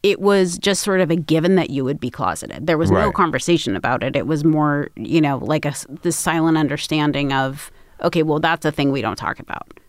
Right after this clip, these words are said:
Speaker 2: Yeah, why make
Speaker 1: You
Speaker 2: a
Speaker 1: know?
Speaker 2: big deal?
Speaker 1: Exactly.
Speaker 2: We're
Speaker 1: Like,
Speaker 2: working.
Speaker 1: yeah, why
Speaker 2: Yeah.
Speaker 1: limit yourself?
Speaker 2: Yeah.
Speaker 1: Why get, you know,
Speaker 2: Yeah.
Speaker 1: pigeonholed? Like, just,
Speaker 2: Yeah.
Speaker 1: you just don't talk about it.
Speaker 2: Right.
Speaker 1: So it always felt like this,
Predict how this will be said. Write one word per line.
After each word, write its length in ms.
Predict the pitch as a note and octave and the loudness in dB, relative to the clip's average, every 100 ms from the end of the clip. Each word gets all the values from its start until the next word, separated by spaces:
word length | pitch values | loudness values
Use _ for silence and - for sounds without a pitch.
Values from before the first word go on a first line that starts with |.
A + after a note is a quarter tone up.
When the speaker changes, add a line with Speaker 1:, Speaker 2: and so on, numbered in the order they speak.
| _ | _
Speaker 2:
Yeah, 100 | C#3 B2+ | 0 4
why 180 | C#3 | 4
make 160 | D3 C#3+ | 4 2
Speaker 1:
You 60 | E3 | 4
Speaker 2:
a 40 | |
Speaker 1:
know? 140 | D3+ | 2
Speaker 2:
big 80 | C3+ | 2
deal? 340 | B2 A#2 F2+ D2+ | 2 2 2 2
Speaker 1:
Exactly. 600 | G#3+ G#3 F3+ C3 - E2+ | 2 2 2 -2 -6 -2
Speaker 2:
We're 120 | B2+ | 2
Speaker 1:
Like, 100 | C3+ | 4
Speaker 2:
working. 420 | D#3+ D#3 G#2+ D#2 D2 | 2 2 0 -2 0
Speaker 1:
yeah, 240 | A#3+ G2 - | 0 0 0
why 220 | F3+ G3+ | 2 4
Speaker 2:
Yeah. 140 | G#3+ | 4
Speaker 1:
limit 220 | A3+ G#3+ | 4 2
yourself? 560 | F#3 F#3+ - F#3 F3+ E3+ | 2 0 2 4 4 4
Speaker 2:
Yeah. 160 | - F#3+ | 4 4
Speaker 1:
Why 160 | D#3 | 4
get, 260 | D#3+ E3+ D#3 - | 4 2 2 -2
you 160 | F3+ D#3+ | 2 4
know, 340 | D3 C#3+ D3+ - - | 4 0 -2 -8 0
Speaker 2:
Yeah. 200 | A2+ F#2+ | 2 4
Speaker 1:
pigeonholed? 600 | F#3 F#3+ E3+ E3 D#3+ D#3 | 2 2 2 4 4 4
Like, 160 | D#3+ E3 | 2 2
just, 180 | E3 | 2
Speaker 2:
Yeah. 140 | F#2 B2 | 2 2
Speaker 1:
you 180 | E3+ G3 | 0 0
just 200 | F#3 D3 | 0 2
don't 200 | F3 - | 0 0
talk 280 | E3 F#3 | 0 0
about 260 | - - - - | -2 -6 -8 -4
it. 60 | |
Speaker 2:
Right. 200 | G2 F#2+ | 2 2
Speaker 1:
So 300 | - C#3+ C#3+ - - - - - | 4 4 2 0 -12 -20 -20 0
it 120 | F#3 | 2
always 460 | F3 F3+ F#3 F3 - | 4 6 6 4 2
felt 420 | - D3+ D3 - | 2 4 2 0
like 520 | D#3 D3 C3+ - - _ _ _ - | -2 -2 -4 -8 -20 _ _ _ -16
this, 400 | D#3+ D#3 D#3 - | -6 -2 -2 -6